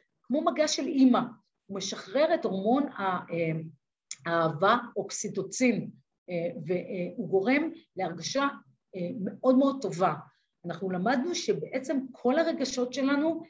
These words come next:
הם מונעים על ידי הורמונים, ויש מספר הורמונים שמשחקים תפקיד. זה דופמין, ש-, אה, מספיק שאנחנו מקבלים מאה לייקים על, אה, פוסט ששמנו באינסטגרם, אז, אה,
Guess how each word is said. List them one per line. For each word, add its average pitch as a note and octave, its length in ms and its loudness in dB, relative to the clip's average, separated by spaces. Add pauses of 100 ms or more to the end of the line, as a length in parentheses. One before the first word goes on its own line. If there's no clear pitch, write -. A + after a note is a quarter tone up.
(100)
הם F#3+ 80 -4
מונעים F#3+ 420 2
על B3 80 6
ידי G3+ 180 6
הורמונים, F#3+ 580 0 (420)
ויש A3+ 300 0 (100)
מספר G3 320 -4
הורמונים B3+ 540 2
שמשחקים A#3+ 680 -2
תפקיד. G#3+ 540 -4 (460)
זה F#3 60 2
דופמין, G3 760 4 (380)
ש-, - 120 -6
אה, E3 720 0 (320)
מספיק - 200 -2
שאנחנו B3+ 300 2
מקבלים G#3+ 560 2
מאה G#3+ 320 4
לייקים A3+ 520 6
על, E3+ 200 0
אה, E3 160 4
פוסט A#3 260 -2
ששמנו G#3 420 0
באינסטגרם, G#3+ 800 4 (360)
אז, F3+ 220 0
אה, F#3 240 6